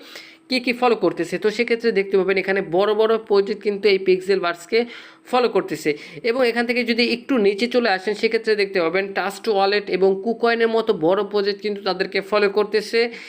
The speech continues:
এবং এখান থেকে যদি আমরা আরেকটু নিচে চলে আসি, সেক্ষেত্রে এখান থেকে আরও কিছু তাদের টুইট বা অ্যানাউন্সমেন্ট আমরা এখান থেকে দেখতে পাবো। দেখেন,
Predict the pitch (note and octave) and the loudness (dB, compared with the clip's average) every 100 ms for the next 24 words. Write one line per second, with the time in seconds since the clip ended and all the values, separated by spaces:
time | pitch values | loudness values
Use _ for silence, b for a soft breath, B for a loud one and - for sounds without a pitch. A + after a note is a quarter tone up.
0 | B - C4 C#4+ A3+ A#3+ C4 B3+ B3+ A#3+ | B -2 0 2 2 2 0 2 2 2
1 | A#3+ A#3 A#3 - G3 B3+ B3 B3+ A3 A3+ | 0 -2 -4 -4 -4 -4 -4 0 0 0
2 | A#3+ A#3+ F#3 F3+ A3+ G3+ A3+ A#3 A#3 A3 | 0 2 2 0 -4 -2 -2 0 0 0
3 | G#3+ G#3+ A3+ A3 G#3+ E3+ F#3+ G3+ G#3 F#3+ | 0 -2 0 0 2 -2 -2 -4 -4 -4
4 | G3 F3 F#3 F#3 G3+ G3 G#3+ F#3 F3+ F3+ | -2 0 -2 -2 -6 -2 -2 0 0 0
5 | F3 F#3 F#3+ G3+ F#3+ F3 E3 E3+ E3+ F3 | -2 -2 -2 -2 -2 0 -2 0 0 0
6 | F#3+ G3 D#3 C3 C3 - - _ _ _ | 0 -2 -2 -2 -4 -8 -16 _ _ _
7 | _ _ _ _ _ _ - C#4 | _ _ _ _ _ _ -6 -4